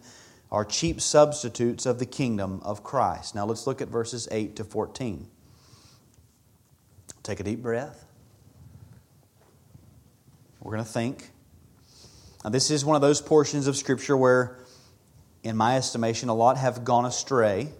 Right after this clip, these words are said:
We happen to live in a place and time in history where we can look backwards and see men have made very chronologically exclusive interpretations, and we can look back and say,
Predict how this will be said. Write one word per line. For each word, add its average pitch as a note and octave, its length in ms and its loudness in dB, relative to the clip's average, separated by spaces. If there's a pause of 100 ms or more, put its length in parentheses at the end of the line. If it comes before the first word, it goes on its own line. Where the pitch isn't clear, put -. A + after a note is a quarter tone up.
(640)
We C#3 280 0
happen D3 380 2
to C3+ 60 -2
live C#3 200 2
in C#3 80 0
a B2+ 40 -2
place C#3 440 -2
and B2+ 160 -6
time D3+ 360 0
in C3+ 80 -4
history D3 400 -4
where B2+ 140 0
we C#3 120 0
can C#3+ 180 -4
look C3+ 360 -2
backwards A#2+ 680 -2 (480)
and B2 160 -4
see F3 300 2
men C#3+ 540 2 (200)
have B2+ 200 0
made D3 540 4 (260)
very C#3+ 480 4 (200)
chronologically D#3+ 1160 6
exclusive D#3+ 920 2
interpretations, C#3+ 1120 0 (460)
and B2 200 -4
we F3 80 8
can F#3 140 4
look E3+ 280 4
back D#3+ 280 6
and D3+ 120 0
say, C3+ 520 4